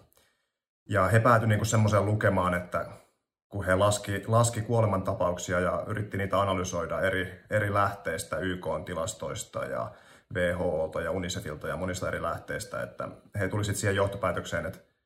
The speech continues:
nämä pandemian rajoitukset olisi voinut aiheuttaa jopa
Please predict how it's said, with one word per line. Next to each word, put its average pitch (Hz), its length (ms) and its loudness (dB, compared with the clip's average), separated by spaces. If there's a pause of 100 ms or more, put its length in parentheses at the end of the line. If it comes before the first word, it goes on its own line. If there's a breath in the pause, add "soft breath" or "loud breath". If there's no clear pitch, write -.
(440)
nämä 90 120 -2
pandemian 98 420 2
rajoitukset 98 800 0
olisi 92 420 -2
voinut 95 260 2
aiheuttaa 92 460 2
jopa 87 380 -2